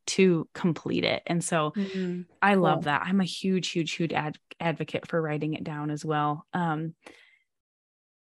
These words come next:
Speaker 1: you, you talked about, um, essentially, like, good things versus God things is what,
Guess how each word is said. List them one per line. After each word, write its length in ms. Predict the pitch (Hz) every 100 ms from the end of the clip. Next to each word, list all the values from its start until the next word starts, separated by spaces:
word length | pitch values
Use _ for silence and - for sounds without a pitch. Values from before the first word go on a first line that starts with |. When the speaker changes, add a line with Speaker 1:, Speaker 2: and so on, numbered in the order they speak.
| _ _ _ -
Speaker 1:
you, 640 | 190 196 196 190 180 175 185
you 120 | 185
talked 320 | - 175 175
about, 360 | 180 165 160 180
um, 280 | 160 143 -
essentially, 520 | 190 - 190 226 214
like, 340 | 190 170 - - - 170
good 280 | 175 165
things 320 | 190 170 170 160
versus 480 | 160 147 156 147
God 320 | - 139 147 156
things 480 | - - 170 - - _ _ _ -
is 220 | 185 160
what, 320 | 156 -